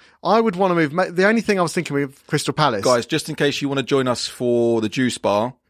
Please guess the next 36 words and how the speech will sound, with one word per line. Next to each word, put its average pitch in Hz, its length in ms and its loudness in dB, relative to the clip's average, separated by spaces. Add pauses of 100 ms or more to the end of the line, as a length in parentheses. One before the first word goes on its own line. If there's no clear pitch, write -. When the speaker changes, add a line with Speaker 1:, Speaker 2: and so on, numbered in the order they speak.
(260)
Speaker 2:
uh, 107 540 4
the 110 200 -4
Zoom 131 460 0
meeting 120 340 -4
I 117 140 2
D 113 140 0
is 107 80 -6
on 117 200 -4
screen 110 300 -4
now, 107 360 0
so 107 200 -2
use 113 300 -2
that 113 160 -2
to 110 100 -12
jump 110 300 -2
in. 131 200 0 (460)
Um, 113 400 -2
if 120 100 -8
you're 135 80 -2
gonna 160 160 2
join, 143 460 2
we 127 160 0
will 143 180 4
ask 127 240 2
you 123 100 0
a 113 40 0
question. 120 480 -2 (1040)
Uh, 107 40 -4
I 104 300 2
can't 98 100 -2
remember 117 140 0
what 107 40 -2
the 107 60 -4
question 110 280 0
is 107 140 -2
now. 107 220 -2